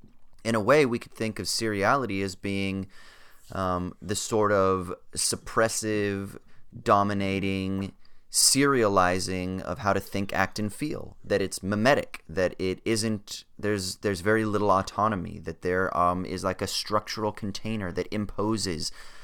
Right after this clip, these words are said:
how to think, what to think. And so for me, I just, I'm, I get, like, I'm like, I have an allergic reaction to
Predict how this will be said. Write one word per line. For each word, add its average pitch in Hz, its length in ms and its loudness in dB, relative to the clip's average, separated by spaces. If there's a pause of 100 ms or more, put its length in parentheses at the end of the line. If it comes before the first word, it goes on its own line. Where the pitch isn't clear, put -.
how 110 220 10
to 98 80 6
think, - 320 -4
what 78 180 -2
to - 80 -8
think. - 380 -10 (500)
And 101 340 0
so 104 200 2
for 104 200 -6
me, 135 400 0
I 107 200 4
just, 107 520 2
I'm, 107 280 2
I 104 400 4
get, 101 260 2
like, 101 220 0 (240)
I'm 101 100 0
like, 104 240 2
I 101 60 -2
have 110 180 0
an 127 100 4
allergic 101 520 2
reaction 87 760 -2
to 95 300 -6